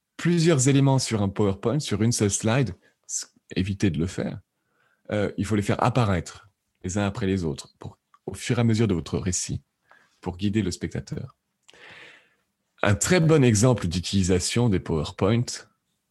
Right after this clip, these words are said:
minimalistes, c'est les ted Talks. Les ted Talks, c'est des conférences,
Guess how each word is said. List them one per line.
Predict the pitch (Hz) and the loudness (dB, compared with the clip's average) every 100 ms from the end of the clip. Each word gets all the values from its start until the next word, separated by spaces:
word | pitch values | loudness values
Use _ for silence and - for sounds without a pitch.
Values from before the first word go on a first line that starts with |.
| _ | _
minimalistes, | - 98 101 98 90 95 110 - - | 0 2 4 4 4 2 -2 -8 -8
c'est | - 92 | -4 -2
les | 73 | -2
ted | - 98 - | 0 -2 -2
Talks. | - - - - - _ _ _ _ _ _ _ _ | -4 -4 -6 -18 -18 _ _ _ _ _ _ _ _
Les | - | -6
ted | 87 110 - | 0 0 2
Talks, | 139 139 - | 4 4 4
c'est | 107 | 2
des | 92 | 4
conférences, | 104 104 107 107 117 120 - - | 2 4 4 4 4 2 -4 -12